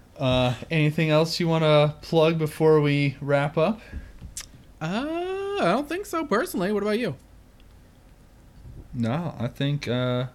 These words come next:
Speaker 1: I think we're good.
Speaker 2: We covered it.
Speaker 1: I'm not quite sure what, yeah, I'm not quite sure what we're gonna talk about next week,
Speaker 2: We'll
Speaker 1: but,
Speaker 2: come up with
Speaker 1: uh,
Speaker 2: something.
Speaker 1: we'll see.
Speaker 2: We always do,
Speaker 1: And, uh,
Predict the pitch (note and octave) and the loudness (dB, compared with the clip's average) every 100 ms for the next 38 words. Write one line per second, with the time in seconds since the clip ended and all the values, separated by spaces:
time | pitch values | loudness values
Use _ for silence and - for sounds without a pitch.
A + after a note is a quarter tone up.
0 | - A2+ A#2 - C#3+ - C3 B2 C#3 F3 | -12 -10 -8 -4 -6 -4 -4 -2 0 0
1 | C#3 - E3+ D#3 F#3+ D4+ C#3 D3+ D#3 D#3 | -2 -8 -6 -4 -4 0 2 4 2 2
2 | - D3+ D3 D#3 D#3+ D3 B2+ - - - | 2 2 2 0 2 2 -2 -12 -20 -20
3 | - C3+ E3 G#2+ - B2+ C#3+ D3 E3 D3+ | -6 -2 -2 -4 -6 -2 0 0 0 0
4 | D#3+ D#3 D3+ D3 D3 D3+ D#3 D3+ C#3+ C#3 | 2 2 2 0 0 2 2 2 2 0
5 | C#3 - F3 G#3+ - - B2 A#2 A#2+ E4+ | -2 -2 -2 -2 -8 -4 2 4 4 2
6 | F#3+ A#2+ A#2+ A#2+ B2 G3+ C#4 - - - | 4 4 4 2 0 -6 -10 -20 -20 -20
7 | - - E3+ D#3+ - D3+ F3+ G3 G#3+ A3+ | -12 -4 -2 -2 -2 -2 -2 -4 -2 0
8 | A#3 B3 E3 D3+ D3+ D3+ D3+ C#3+ D3 | 0 0 4 4 6 4 6 6 4